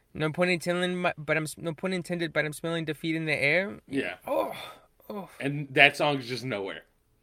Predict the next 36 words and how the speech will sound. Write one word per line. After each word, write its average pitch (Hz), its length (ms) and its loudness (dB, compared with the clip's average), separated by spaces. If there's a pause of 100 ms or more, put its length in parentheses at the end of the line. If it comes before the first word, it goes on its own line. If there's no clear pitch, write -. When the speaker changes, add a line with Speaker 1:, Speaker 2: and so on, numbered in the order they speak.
(280)
Speaker 1:
You 160 100 -18
Speaker 2:
Like, 202 160 12
Speaker 1:
don't - 80 8
Speaker 2:
if 196 120 8
you 311 100 8
Speaker 1:
miss. 269 100 8
Speaker 2:
put, 214 180 8
if 180 140 4
you 185 60 -6
put 220 300 2
every 165 440 0
Drake 143 340 0
album 139 320 4
on 139 140 2
your 135 120 0
phone, 156 400 -2
you're 135 120 0
still 143 280 2
not 117 200 0
hearing 117 240 2
that 117 200 2
<laughs> - 0 -
song. - 360 10 (460)
It's 165 100 2
Speaker 1:
Yeah. 180 160 12
Speaker 2:
just 151 80 6 (100)
such - 20 6
a 208 120 8
Speaker 1:
Mm-hmm. 190 100 4
Speaker 2:
weird 170 280 2
thing. 147 320 2
Speaker 1:
Even 208 260 2
with 185 140 -2
Care 220 160 2
Package, 139 280 -8
yep. 214 160 -4